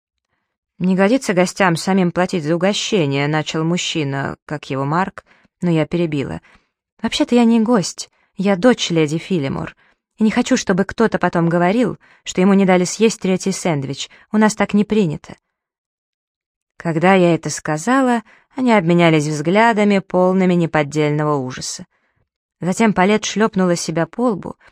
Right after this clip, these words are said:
а Марк закрыл глаза и схватил себя за нос. Когда он их открыл, у него был такой вид, будто он надеялся, что за это время все исчезнет, как страшный сон. «Ну, я пойду?» — пискнула Палет.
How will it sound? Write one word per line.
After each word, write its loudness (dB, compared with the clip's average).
а 0
Марк 4
закрыл 0
глаза 2
и 2
схватил -2
себя -4
за -2
нос. -8
Когда -2
он 4
их -2
открыл, -2
у 4
него 2
был -4
такой -2
вид, -4
будто -2
он 4
надеялся, 2
что -4
за -2
это -2
время 2
все -2
исчезнет, -2
как -4
страшный -2
сон. -4
«Ну, 0
я 0
пойду?» — 2
пискнула -2
Палет. -4